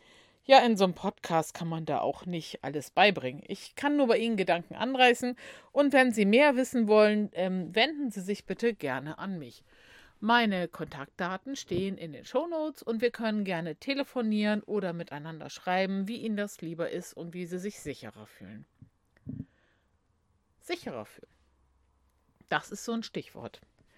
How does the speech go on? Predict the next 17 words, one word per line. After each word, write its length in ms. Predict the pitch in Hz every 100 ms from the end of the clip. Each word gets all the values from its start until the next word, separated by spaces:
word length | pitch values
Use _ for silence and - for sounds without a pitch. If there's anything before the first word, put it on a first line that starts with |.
| - - _ _
Sicherheit, 760 | 208 339 415 254 170 143 -
also 180 | 180 196
dass 220 | 196 226
ich, 220 | 247 -
äh, 160 | 226 208
weiß, 400 | 226 311 359 - 202
wie 260 | 214 269
ich 180 | 277 -
mich 220 | 269 -
bewege, 640 | 262 220 247 240 214 233 185
wo 220 | 208 233
ich 200 | 233 -
mich 220 | 233 220
bewege, 540 | - 220 202 220 202 190
in 180 | 180
welchem 300 | 165 156 185
Rahmen, 600 | 165 160 170 202 208 208